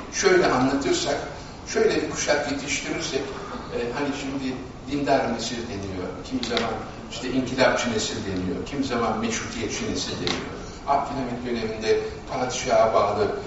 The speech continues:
e, nesil deniyordu. Ondan önce de tanzimatçıların en büyük derdi Osmanlı birliğini savunacak nesil yetiştirmekti. Baktığımızda eğitimin ve beraberinde bilimin iktidarlar değişse de,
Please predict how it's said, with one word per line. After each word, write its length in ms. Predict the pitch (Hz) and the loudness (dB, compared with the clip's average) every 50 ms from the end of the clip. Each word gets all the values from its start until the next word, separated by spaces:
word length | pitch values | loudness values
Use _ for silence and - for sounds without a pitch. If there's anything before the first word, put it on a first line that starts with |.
| - - - 101 | -8 -10 -6 -4
e, 220 | - 98 95 95 110 | -2 -2 -2 -2 -2
nesil 240 | 113 110 - - - - 92 | -2 -2 -2 -2 -4 -6 -6
deniyordu. 560 | 90 90 85 80 - - - - - - - - - - - - - - - | -6 -6 -6 -8 -10 -8 -6 -4 -4 -4 -4 -6 -10 -10 -12 -12 -12 -8 -4
Ondan 260 | 131 135 139 139 - | -2 0 0 2 0
önce 200 | 117 120 117 110 | 0 0 -2 -2
de 180 | 117 117 117 - - | -4 -4 -6 -4 -2
tanzimatçıların 880 | 127 127 123 - 120 120 117 117 117 - - 120 120 120 113 113 117 | -2 -2 -2 -2 -2 -2 -2 -2 -4 -6 -6 -4 -2 -2 -2 -2 -2
en 80 | - 143 - - | -4 -4 -4 -4
büyük 160 | 104 92 - - - - - - 101 | -6 -8 -8 -10 -10 -12 -8 -4 -2
derdi 380 | 98 - - - 127 139 156 - - - - - - - - 220 220 | 0 0 0 0 0 -2 -2 -4 -6 -8 -10 -12 -12 -10 0 4 6
Osmanlı 640 | - - - - - 151 151 - 233 117 107 101 104 | 6 6 4 2 0 0 2 2 2 0 -2 -4 -4
birliğini 480 | 113 117 113 107 104 107 107 104 101 101 | -4 -4 -4 -4 -4 -6 -8 -8 -6 -6
savunacak 680 | - - 120 120 120 113 107 104 - - 120 117 120 | -4 -4 -2 -2 -2 -2 -2 -2 0 0 0 0 0
nesil 380 | 117 120 - - - - - - | -2 -2 -2 -4 -4 -4 -6 -8
yetiştirmekti. 640 | - - - - 98 92 87 85 - - - 165 170 180 180 185 - - - - - - - - - - - 123 | -8 -8 -10 -10 -10 -10 -10 -10 -10 -10 -10 -8 -8 -8 -8 -8 -10 -12 -12 -12 -14 -14 -14 -14 -14 -10 0 4
Baktığımızda 800 | - - - - - - - 120 104 101 - - - - - - - - | 4 6 6 4 0 -2 -2 -4 -4 -4 -8 -6 -6 -6 -6 -6 -6 -6
eğitimin 540 | 147 180 180 180 - - 240 233 - - - - - - - - - - - - - - - - - - | -4 -4 -4 -4 -6 -6 -4 -4 -4 -4 -6 -8 -10 -12 -14 -14 -14 -14 -14 -14 -14 -14 -14 -12 -2 2
ve 300 | 131 131 127 - - 113 | 2 2 2 2 -2 -2
beraberinde 640 | 120 120 117 117 113 - 104 98 92 95 92 90 92 92 | -2 0 2 2 0 0 -2 -4 -4 -6 -6 -6 -4 -2
bilimin 400 | 262 196 - - - - - - - - - - - - - - - - - - - - - - - - - - - | -2 -2 -2 -2 -4 -6 -6 -8 -8 -10 -12 -14 -14 -14 -14 -14 -14 -14 -14 -14 -14 -14 -14 -14 -14 -14 -12 -10 -8
iktidarlar 680 | - - - 170 170 170 170 170 175 196 196 190 - - | -8 -8 -6 2 8 8 8 10 8 6 2 2 0 0
değişse 340 | 151 - - - - - 156 | -2 -2 -2 -2 -2 0 0
de, 140 | 143 - | 0 0